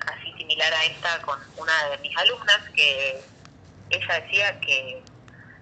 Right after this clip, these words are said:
como ella no se considera una fotógrafa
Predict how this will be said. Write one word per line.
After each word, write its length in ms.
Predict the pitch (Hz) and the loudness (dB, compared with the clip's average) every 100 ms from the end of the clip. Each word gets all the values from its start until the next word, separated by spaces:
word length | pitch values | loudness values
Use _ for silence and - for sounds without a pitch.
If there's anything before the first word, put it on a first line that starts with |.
| - - - - - - - | -20 -20 -20 -20 -20 -6 -2
como 180 | - 196 | 0 0
ella 180 | 254 269 | 0 0
no 180 | 247 247 - - | 0 -2 -4 -10
se 100 | 185 | -6
considera 460 | 147 147 175 208 | -6 0 2 2
una 140 | 170 151 | 0 -4
fotógrafa 640 | 151 143 147 - 127 135 | -6 -4 -4 -2 -2 -2